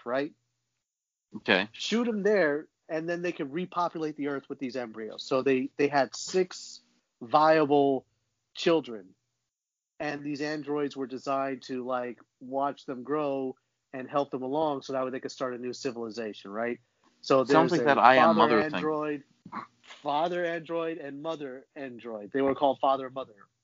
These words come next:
Speaker 1: Black android, white android with, like, basically short, buzzed red hair.
Speaker 2: Okay.
Speaker 1: And, uh, yeah, you get to see what happens with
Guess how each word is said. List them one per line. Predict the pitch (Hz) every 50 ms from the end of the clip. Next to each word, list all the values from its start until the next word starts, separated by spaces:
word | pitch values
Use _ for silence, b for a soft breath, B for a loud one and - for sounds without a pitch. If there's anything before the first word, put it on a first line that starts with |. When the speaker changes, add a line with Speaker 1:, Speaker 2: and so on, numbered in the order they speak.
| _ _ -
Speaker 1:
Black | 131 135 139 143 -
android, | 156 147 143 143 131 120 143 135 135 135 131 135 127 _ _ _ _ _ _ _
white | - - 123 139 143 143 139 135 _ _ _ _ _ _ _ _ -
android | 156 135 135 135 127 113 131 135 131 131 131 131 117
with, | 123 123 - -
like, | 123 120 120 110 - _ _ _ _ _ _ -
basically | 135 139 139 135 - 131 - 139 131 127 120 110 -
short, | - - - 147 139 127 117 - _ _ _ -
buzzed | - 135 135 131 117 110 - _ -
red | 120 120 127 127 120 104
hair. | 120 110 104 95 95 92 _ _ _ _ _ _ _ _ _ _ _ _ _ _ _ _ -
Speaker 2:
Okay. | 95 98 - - - 87 87 95
Speaker 1:
And, | 147 139 143 143 143 147 143
uh, | 147 147 143 143 143 143 139 135 135 131 131 127 120 _ _ _ _ _ _ - _ _ _ _ _ -
yeah, | 131 170 220 277 262 180 - -
you | 131 135
get | 131 151 156 -
to | - 147
see | - - 170 170 170 165
what | 156 165 160
happens | 165 190 208 247 247 - 175 131 120 120 - -
with | - 135 135 135